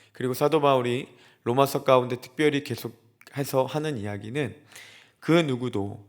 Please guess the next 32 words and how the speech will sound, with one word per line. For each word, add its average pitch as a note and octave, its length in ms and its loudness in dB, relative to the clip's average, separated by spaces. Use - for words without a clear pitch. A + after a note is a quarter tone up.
행위로는 B2+ 460 -2
구원을 G#2 280 -4
받을 G2 220 -8
수 - 140 -14
없다. - 280 -14
우리는 G2 320 -10
다 F#2 160 -10
죄인이다. G#2+ 680 -8
오직 - 320 -18
하나님의 A#2+ 340 -8
은혜로만 A2+ 560 -2
구원을 A2+ 340 -2
받는다." G2+ 680 -4
이렇게 A#2 320 -4
말하고 G2+ 360 -2
있습니다. F#2+ 540 -14
아, - 60 -8
오늘 D3 340 6
본문 C#3 280 -4
바로 B2+ 260 2
앞절인 B2+ 720 -4
육 A2+ 180 -10
절, B2+ 440 -2
아니, G2+ 160 -2
육 A#2 120 -4
장 B2 220 -2
십사 A2+ 400 -6
절에 B2 280 -2
보면요, G2+ 520 -8
이렇게 A2+ 360 -10
기록되어 G#2 440 -10
있습니다. G2+ 520 -14